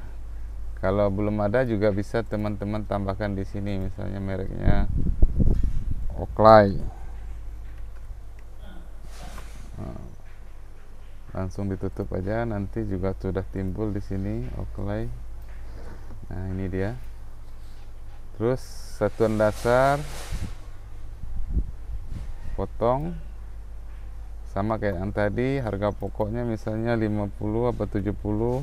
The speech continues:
tujuh lima. Harga jualnya di sini seratus. Stok minimumnya satu apa lima, bisa masukin suppliernya siapa,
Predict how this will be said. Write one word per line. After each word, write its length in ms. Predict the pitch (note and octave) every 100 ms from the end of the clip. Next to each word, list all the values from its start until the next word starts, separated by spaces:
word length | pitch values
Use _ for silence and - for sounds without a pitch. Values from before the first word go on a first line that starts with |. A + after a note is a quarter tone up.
| -
tujuh 240 | G#2 G2+ G2+
lima. 400 | G2+ G#2 B2 D3 - - - - - - - - - - - -
Harga 400 | G2+ G2 G2 G2+
jualnya 960 | G2 G2+ G#2 G#2 A2 A2+ A2+ A2+ A2+
di 80 | G#2+
sini 480 | - G2+ G#2 A2 A2 G#2+ - - - - - - - -
seratus. 880 | G2 G2+ - C3 C#3 D3 - - - - - - - - - - - - - - - - - - - - - - - - - - - - - -
Stok 240 | - G2+
minimumnya 560 | G2+ G2+ G2+ G2+ G#2 G#2+
satu 720 | G#2+ G2+ G2+ A2+ A#2+ C3 C#3+
apa 560 | A2 G#2+ G#2+ G2+ G2+ G#2+ - - - - - - - -
lima, 440 | F#2 G#2 A2 C3
bisa 400 | D2+ G2+ - G#2
masukin 640 | G2+ G2+ G#2 G#2+ A#2 C3 C#3
suppliernya 760 | - - G2 G2 G2 G#2 G#2+ A2+
siapa, 560 | - G2+ G2+ A2 C3